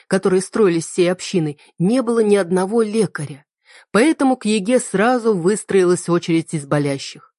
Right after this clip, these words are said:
В свободную минутку обговорили с Кощеем, что надо учить лекарей. Сколько еще селений, оставшихся без помощи в таком важном деле? Надо к этому привлечь Лакшая и искать выживших лекарей и знающих бабок,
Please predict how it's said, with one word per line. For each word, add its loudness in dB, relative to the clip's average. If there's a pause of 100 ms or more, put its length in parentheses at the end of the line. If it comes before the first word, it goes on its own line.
(340)
В -18
свободную 2
минутку 0
обговорили 0
с -6
Кощеем, -2
что -2
надо 0
учить -4
лекарей. -2 (380)
Сколько 2
еще -2
селений, 0
оставшихся -2
без -2
помощи 0
в -6
таком -2
важном -2
деле? -2 (520)
Надо 0
к -8
этому 0
привлечь -2
Лакшая -2 (220)
и 0
искать -2
выживших -2
лекарей 0
и 2
знающих -2
бабок, 0